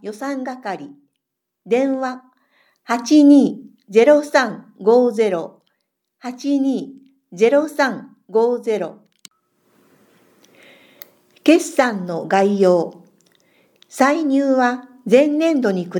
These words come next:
べ、小中学校の校舎建設事業や公共土木災害復旧事業などを行うために、国庫支出金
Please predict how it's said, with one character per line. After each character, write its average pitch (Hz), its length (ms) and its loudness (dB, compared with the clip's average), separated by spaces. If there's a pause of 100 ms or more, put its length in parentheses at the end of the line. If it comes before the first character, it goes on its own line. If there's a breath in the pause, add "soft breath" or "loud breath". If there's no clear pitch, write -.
(140)
べ、 180 200 0 (580 soft breath)
小 311 280 4
中 302 260 -2
学 302 320 0
校 202 240 -4
の 175 280 -8 (360 soft breath)
校 311 220 -4
舎 202 220 -10
建 269 300 -8
設 269 260 -10
事 233 160 -10
業 202 240 -4
や 160 240 -14 (640)
公 302 280 0
共 285 280 -2
土 269 140 0
木 214 480 -8
災 262 280 -6
害 277 240 -4
復 247 320 -12
旧 294 240 -4
事 269 160 -6
業 240 220 -4
な 208 160 -6
ど 180 220 -6
を 175 180 -10
行 220 140 -8
う 214 280 -8
た 214 120 -12
め 190 160 -10
に、 180 260 -14 (640 soft breath)
国 311 140 -2 (180)
庫 202 100 -2
支 208 140 -8
出 254 320 -10
金 220 360 -12